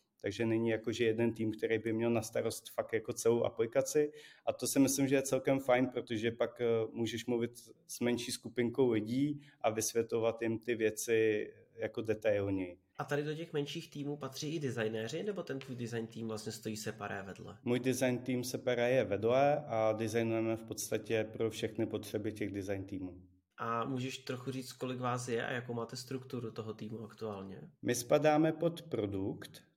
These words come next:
Speaker 1: takže my jsme pod jednou větší skupinkou s produkťákama. A jinak v mém design týmu teďka aktuálně jsou tři lidi, teda jsem tam já, eh, je tam zmiňovaný už Filip a pak je tam ještě Tinka s náma, to je U X designérka.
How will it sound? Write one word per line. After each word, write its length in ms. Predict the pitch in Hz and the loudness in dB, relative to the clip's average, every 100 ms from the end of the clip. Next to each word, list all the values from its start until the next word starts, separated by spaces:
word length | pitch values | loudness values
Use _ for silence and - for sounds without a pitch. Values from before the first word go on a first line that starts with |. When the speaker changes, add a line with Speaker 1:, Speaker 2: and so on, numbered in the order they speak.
| - | -4
Speaker 1:
takže 520 | 110 113 120 117 113 | -4 0 2 4 2
my 80 | 113 | 0
jsme 280 | 113 117 113 113 113 | -4 -2 -2 -4 -2
pod 260 | 117 113 | -2 0
jednou 400 | 110 110 110 117 | 0 2 2 2
větší 300 | 110 113 113 | 2 0 -2
skupinkou 540 | 107 - 110 117 113 131 | -8 -8 -4 -2 0 -2
s 100 | - | -2
produkťákama. 1300 | - 107 104 - - 101 98 - 95 95 101 147 - _ _ - _ | -6 -6 -6 -8 -2 0 0 -2 -2 -2 -2 -6 -10 _ _ -20 _
A 280 | 110 107 107 | 0 2 4
jinak 340 | 110 113 117 113 | 4 2 0 0
v 40 | |
mém 200 | 120 123 | 0 0
design 360 | 120 113 123 120 | 0 0 0 0
týmu 300 | 117 120 117 | 0 0 0
teďka 360 | 123 117 123 | -2 -4 -2
aktuálně 520 | 117 - 120 117 117 117 | -2 -2 0 2 2 -2
jsou 220 | 123 120 | -2 -2
tři 240 | 120 127 | -2 0
lidi, 540 | 110 95 101 123 147 - | 0 2 2 2 0 -4
teda 200 | 107 107 | -4 -4
jsem 220 | 110 113 | -2 -2
tam 220 | 110 113 104 | 2 2 4
já, 440 | 98 107 123 143 - _ - | 4 2 0 -6 -14 _ -6
eh, 320 | 107 107 104 | 0 2 0
je 100 | 107 | -2
tam 200 | 107 113 | -2 -2
zmiňovaný 760 | 110 113 - 107 107 92 92 95 | 0 0 0 0 0 -2 -4 -6
už 200 | - - | -12 -8
Filip 440 | - 113 123 139 | 0 4 4 2
a 60 | 104 | -4
pak 220 | - 110 | -4 -2
je 60 | 110 | -2
tam 200 | 113 113 | 0 -2
ještě 260 | 113 - | -2 -4
Tinka 380 | 113 95 98 127 | -4 -2 -4 -4
s 100 | - | -4
náma, 460 | 135 139 143 147 147 | -2 2 2 0 0
to 60 | 117 | 0
je 140 | 107 | 2
U 20 | |
X 120 | 104 104 | 0 -2
designérka. 840 | 123 139 135 139 139 147 143 151 | -4 -2 2 0 0 0 0 -2